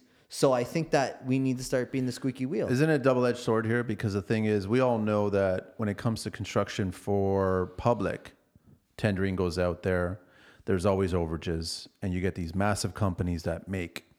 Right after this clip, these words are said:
Speaker 2: seven, eight figures on these jobs, just for argument's sake, the L R, the Crosstown, how it's delayed, delayed, delayed, delayed, but then overages and stuff like that. So is there a double-edged sword where the public starts to think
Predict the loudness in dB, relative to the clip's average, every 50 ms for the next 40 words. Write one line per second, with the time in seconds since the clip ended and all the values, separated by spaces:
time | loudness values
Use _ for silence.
0 | _ _ _ -10 -8 -6 -4 -2 -2 -2 -2 -2 -2 -4 -4 -6 -10 -10 -8 -8
1 | -8 -8 -8 -4 -2 -2 0 0 0 -2 -2 0 0 -2 -2 -2 -4 -6 -6 -2
2 | 2 2 4 4 4 0 -2 -4 -6 -8 -8 -10 -12 _ _ -8 -4 -4 -4 -4
3 | -4 -6 -4 -2 -2 -2 -4 -6 -8 -8 -4 -2 -2 -2 -2 -4 -6 -6 -4 -2
4 | -2 -4 -4 -8 -16 -20 -20 _ -6 -2 -2 0 0 2 0 0 -2 -6 -10 -12
5 | -12 -8 -2 2 2 2 0 -2 -4 -6 -4 -4 -4 -8 -10 _ _ _ -20 -20
6 | -20 _ _ -6 -4 -2 -2 -2 -4 -4 -4 -2 -2 0 0 0 -2 -4 -4 -4
7 | -4 -2 -4 -4 -4 -4 -4 -4 -2 -4 -4 -4 -6 -6 -2 0 0 0 0 -2
8 | -4 -4 -2 -2 -4 -4 0 0 0 0 0 -4 -6 -8 -8 -8 -8 -6 -6 -6
9 | -6 -6 -4 -4 -6 -4 -2 0 0 0 0 2 2 2 4 2 2 2 2 0
10 | 0 0 0 0 0 2 2 0 -2 0 -2 0 -2 -2 -4 -2 -4 -4 -4 -4
11 | -6 -4 -4 -4 -4